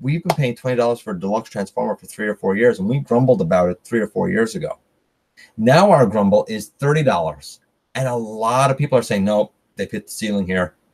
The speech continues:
Not going at it, man. Not going at it." And that's why things like Siege aren't flying off the... like, people are, like,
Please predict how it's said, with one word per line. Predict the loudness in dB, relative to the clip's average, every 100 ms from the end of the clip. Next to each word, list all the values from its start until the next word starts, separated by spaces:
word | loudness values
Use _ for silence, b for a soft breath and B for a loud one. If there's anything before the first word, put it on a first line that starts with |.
| 0
Not | 0 0
going | 0 2
at | 2
it, | 2
man. | 4 2 -2 _ _ _ _ _ -4
Not | 0 2
going | 4 4
at | 4
it." | 0 0
And | 2 6
that's | 4 4
why | 4 4
things | 2 0 2
like | 2
Siege | 2 0 2 -2 -6
aren't | -2 -2 -4 _ -4
flying | -2 0 -4
off | -6
the... | -8 -2
like, | 0
people | 0 0 2
are, |
like, | 2 0